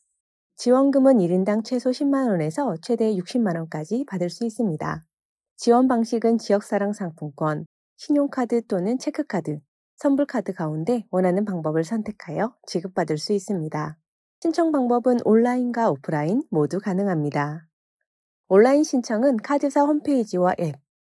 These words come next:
지역사랑 상품권 홈페이지와 앱에서 가능합니다. 오프라인 신청은 주소지 주민센터 또는 은행 영업점에서 가능합니다. 신청 및 지급 기간을 안내드립니다.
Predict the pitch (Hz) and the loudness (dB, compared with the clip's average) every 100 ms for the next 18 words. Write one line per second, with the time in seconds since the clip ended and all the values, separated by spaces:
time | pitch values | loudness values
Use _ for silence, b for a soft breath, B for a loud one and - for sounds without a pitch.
0 | _ _ - 233 - 254 247 262 254 196 | _ _ 2 2 4 0 0 0 -4 -4
1 | 214 220 247 262 254 185 165 196 254 175 | -2 0 0 0 0 0 0 -2 0 -2
2 | 156 151 208 202 175 190 165 151 143 156 | -2 -2 -2 -2 -2 -2 -4 -4 -4 -6
3 | 156 _ _ _ 180 - 247 247 233 196 | -10 _ _ _ -2 2 2 2 0 -2
4 | 170 190 262 160 B B - 233 247 240 | -2 2 2 0 B B -12 -2 0 2
5 | 233 220 175 170 185 151 - 170 262 _ | 0 -2 -2 -4 -4 -8 -4 -4 -4 _
6 | 233 240 247 247 170 175 175 156 156 160 | -2 0 0 -2 -2 -2 0 -2 -4 -6
7 | 156 147 143 247 320 - 196 180 156 156 | -8 -8 -4 -2 -2 -4 -4 -2 -2 -4
8 | 151 156 156 _ _ _ _ _ - 320 | -4 -6 -10 _ _ _ _ _ -2 0
9 | 330 311 302 285 208 202 202 170 160 175 | 2 4 2 0 0 -2 0 -2 0 0
10 | 190 165 170 165 160 156 156 147 147 156 | 0 -2 -2 -4 -4 -4 -2 0 -2 -4